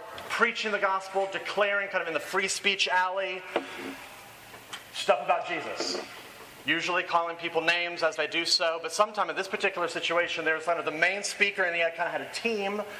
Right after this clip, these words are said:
of people with him that would work the crowd as the main speaker was kind of inciting everybody. And one of the team members that was kind of working the crowd came up to one of my students and walked up to him and said, "Hey, are you a Christian?" My friends,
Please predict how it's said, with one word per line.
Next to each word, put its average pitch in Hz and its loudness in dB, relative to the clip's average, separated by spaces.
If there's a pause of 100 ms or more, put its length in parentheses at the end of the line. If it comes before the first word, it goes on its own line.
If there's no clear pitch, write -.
(360)
of - 4
people 175 0
with 190 0
him 151 -6
that 151 2
would 143 -4
work 190 0
the 165 -2
crowd 175 0
as 151 -2
the 156 0
main 165 0
speaker 165 -2
was 156 -4
kind 165 2
of 151 -2 (460)
inciting 180 2
everybody. 120 0 (180)
And 156 4
one 220 4
of 254 -6
the 185 0 (140)
team 220 2
members 180 0
that 170 4
was 160 -4
kind 180 4
of 147 -4
working 170 0
the 147 0
crowd 160 4
came 214 0
up 226 -2
to 180 -4
one 185 4
of 175 0
my 180 4
students 190 0 (640)
and 151 2
walked 165 4
up 180 -2
to 190 -2
him 170 -2
and 156 -2
said, 156 2 (400)
"Hey, 180 6
are 170 2
you 180 -4
a 165 2
Christian?" 165 -2 (840)
My 110 -8
friends, 117 -6